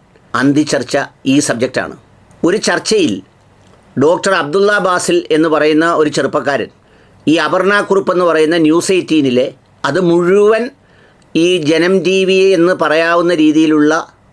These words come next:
ഒരു വ്യത്യസ്ത തരം ഈ തീവ്ര ചിന്താഗതിക്കാരായ ആളുകളാണ് അതിലുള്ളത്. അവൾ, അവരോട് ചോദിച്ചു, അവരിങ്ങനെ ഭയങ്കര ഘോരാഘോരം ഈ മതവസ്ത്രം, യൂണിഫോം എന്നൊക്കെ പറഞ്ഞ് ചോദിച്ചു. അത് അവരുടെ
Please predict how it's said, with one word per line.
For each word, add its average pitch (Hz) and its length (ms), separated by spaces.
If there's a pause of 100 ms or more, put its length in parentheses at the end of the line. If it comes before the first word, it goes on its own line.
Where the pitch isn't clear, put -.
(100)
ഒരു 147 120
വ്യത്യസ്ത 151 500
തരം 156 320 (680)
ഈ 143 160 (1160)
തീവ്ര 165 300 (340)
ചിന്താഗതിക്കാരായ 156 800
ആളുകളാണ് 151 420
അതിലുള്ളത്. 131 420 (480)
അവൾ, 147 220
അവരോട് 180 360
ചോദിച്ചു, 160 420 (320)
അവരിങ്ങനെ 170 500
ഭയങ്കര 170 420
ഘോരാഘോരം 160 760
ഈ 156 120 (560)
മതവസ്ത്രം, 156 600
യൂണിഫോം 160 480
എന്നൊക്കെ 156 220
പറഞ്ഞ് 151 320
ചോദിച്ചു. 143 360
അത് 143 160
അവരുടെ 147 320